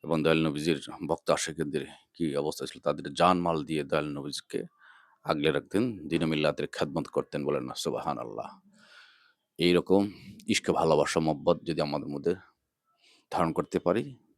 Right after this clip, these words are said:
তবেই আল্লাহ, আল্লাহ রসুলের রেজা সন্তুষ্টি হাসিল করা সম্ভব হবে, আমাদের আত্মার মুক্তি আসবে।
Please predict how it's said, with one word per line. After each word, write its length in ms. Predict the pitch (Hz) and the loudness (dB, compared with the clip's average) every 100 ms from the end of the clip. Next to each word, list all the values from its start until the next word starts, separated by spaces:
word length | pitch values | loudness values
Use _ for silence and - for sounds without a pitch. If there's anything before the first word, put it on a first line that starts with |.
| - | 0
তবেই 340 | 80 90 104 - | 2 2 0 -2
আল্লাহ, 180 | 80 | 2
আল্লাহ 160 | 78 73 | 2 2
রসুলের 380 | - - 65 - - - | -2 -6 -4 -6 -8 -4
রেজা 200 | 85 73 | -2 -2
সন্তুষ্টি 540 | - 78 82 - - - _ _ _ _ _ _ _ _ - | -4 -2 -4 -4 -10 -10 _ _ _ _ _ _ _ _ -4
হাসিল 220 | 73 82 | -2 -2
করা 140 | - 78 | -2 -2
সম্ভব 280 | - 80 | 0 0
হবে, 240 | 78 87 98 | 0 0 -2
আমাদের 340 | - 73 71 73 | -4 -8 -4 -4
আত্মার 300 | 71 73 71 | -4 -6 -8
মুক্তি 240 | 69 - | -8 -4
আসবে। 240 | 78 - | -4 -4